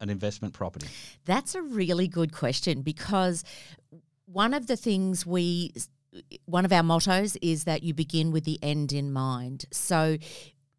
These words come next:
Speaker 2: choosing the right tenant will set you up for success. So whether it sets you up for a long-term relationship or just that twelve months that they need to be in there,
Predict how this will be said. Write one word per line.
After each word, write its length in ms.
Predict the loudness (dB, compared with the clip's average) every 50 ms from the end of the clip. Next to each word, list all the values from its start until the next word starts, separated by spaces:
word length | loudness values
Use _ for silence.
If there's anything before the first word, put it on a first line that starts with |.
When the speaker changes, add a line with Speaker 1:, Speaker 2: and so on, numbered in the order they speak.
| _ -10 _
Speaker 2:
choosing 440 | 0 2 4 4 4 2 0 0 0
the 120 | 2 2
right 280 | 2 0 0 0 -2 -4
tenant 440 | -4 -2 0 0 0 0 -2 -6 -4
will 220 | -2 0 0 2
set 360 | 0 0 0 0 0 0 0
you 180 | -2 -2 -2 -2
up 220 | -2 -4 -4 -8
for 300 | -12 -6 -4 -4 -2 -2
success. 720 | -4 -4 -6 -4 -4 -4 -6 -6 -6 -6 -6 -4 -4 -6 -8 _ _ _ _ _ _ _ -2
So 240 | 0 2 2 2 2
whether 360 | 2 2 2 4 2 2 0
it 100 | 0 -2
sets 380 | -2 0 0 0 0 -2 -4 -2
you 120 | 0 0
up 200 | 0 -2 -4 -8
for 340 | -8 -6 -4 -4 -4 -4 -6 -4
a 80 | -6 -6
long-term 1080 | -2 0 2 2 4 4 4 2 0 -2 -6 -4 -2 0 2 2 2 2 2 0 -2 -2
relationship 720 | -2 0 0 0 0 0 -2 -4 -4 -4 -4 -2 -4 -4 -4 -8 -14 -10
or 360 | -6 -6 -4 -2 -2 -4 -6 -8 -12 -20 -20 -20 -20 -20 -6
just 260 | 0 0 0 0 0 -2
that 180 | -2 -2 -4 -6
twelve 380 | -2 2 4 4 4 2 2
months 300 | 0 -2 -2 -2 -2 -6
that 80 | -6 -4
they 140 | -4 -4 -2
need 240 | 0 -2 -2 -2
to 100 | -4 -6
be 240 | -4 -4 -2 -2 -2
in 120 | -2 -2 -2
there, 280 | -2 -2 -2 -2 -4